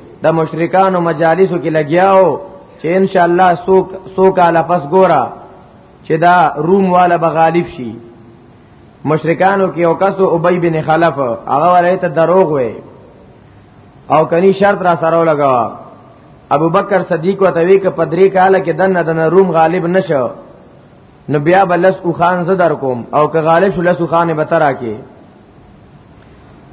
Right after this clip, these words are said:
ابو بکر صدیق راغی، د نبی علیہ السلام په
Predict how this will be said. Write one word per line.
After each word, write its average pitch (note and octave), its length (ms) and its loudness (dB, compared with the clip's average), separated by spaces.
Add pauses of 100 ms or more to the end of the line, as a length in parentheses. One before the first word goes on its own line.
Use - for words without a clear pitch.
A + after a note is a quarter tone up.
(100)
ابو D3+ 120 0
بکر E3 360 0
صدیق E3 260 -2
راغی، G3 260 0
د E3+ 60 -4
نبی E3 280 -2
علیہ E3 100 0
السلام D#3 360 -2
په D3 220 -2